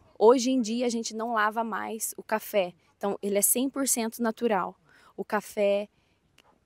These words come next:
lavado, ele gera uma água residuária, que prejudica o meio ambiente por ter, é, o alto teor de potássio.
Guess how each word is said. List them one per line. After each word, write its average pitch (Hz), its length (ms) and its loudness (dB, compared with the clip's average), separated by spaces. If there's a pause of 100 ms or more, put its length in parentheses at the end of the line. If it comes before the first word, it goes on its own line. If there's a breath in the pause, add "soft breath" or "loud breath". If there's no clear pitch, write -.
(140)
lavado, 208 720 4
ele 208 180 0
gera 208 260 2
uma 214 160 -2
água 202 320 0
residuária, 196 880 -2 (320)
que 240 120 -6
prejudica 233 640 -2
o - 20 -2
meio 220 180 0
ambiente 214 460 -2
por 233 180 -8
ter, 220 320 -4 (300)
é, 196 300 0
o 185 260 -12
alto 262 320 4
teor 202 400 2
de 208 100 -4
potássio. 185 720 -4